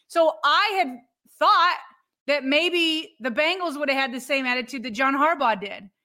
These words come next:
And John Harbaugh was like, "You know what? It's, it's whatever." He's like, "Whatever they decide is gonna be fine for me. I'm just gonna get my team ready and I'm gonna go coach 'em." Whereas the Bengals were like, "Well, wh-, you know, what the heck? Da, da, da, da, da."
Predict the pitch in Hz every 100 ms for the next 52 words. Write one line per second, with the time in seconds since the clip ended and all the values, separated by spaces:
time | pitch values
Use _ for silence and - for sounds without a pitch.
0 | _ - 254 226 285 277 285 330 330 285
1 | 262 233 254 247 240 - _ _ - 302
2 | 330 330 330 311 - 254 - - 311 247
3 | 254 247 220 202 196 202 247 240 254 254
4 | 277 339 320 285 262 - 247 240 233 226
5 | 220 254 254 240 240 233 - 254 277 240
6 | 262 233 233 226 220 - 226 214 208 208
7 | 208 _ _ 233 233 240 226 214 214 240
8 | 226 - 208 247 208 _ _ _ 254 262
9 | 226 226 285 320 311 269 233 240 226 233
10 | 254 269 262 285 269 269 262 262 262 285
11 | 311 302 311 302 269 269 262 254 311 247